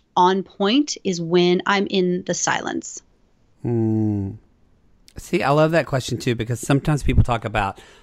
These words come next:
Speaker 2: moments. Sometimes people talk about, like you did, like, time of day. Sometimes people talk about,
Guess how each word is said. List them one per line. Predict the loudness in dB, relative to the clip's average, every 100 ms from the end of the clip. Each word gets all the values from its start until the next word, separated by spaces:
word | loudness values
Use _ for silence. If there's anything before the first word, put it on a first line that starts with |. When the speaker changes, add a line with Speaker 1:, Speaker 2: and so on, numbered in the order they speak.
| _ _ _
Speaker 2:
moments. | -6 2 4 4 2 0
Sometimes | -2 -2 0 0 0
people | 0 0
talk | 2 2 2
about, | -2
like | -2 0
you | 2
did, | 4 4
like, | 2 4
time | 4 6 2
of | 2
day. | 4 6 6 2
Sometimes | -2 -4 -2 -2 0
people | 4 4
talk | 4 -2
about, | -2 0 0 -4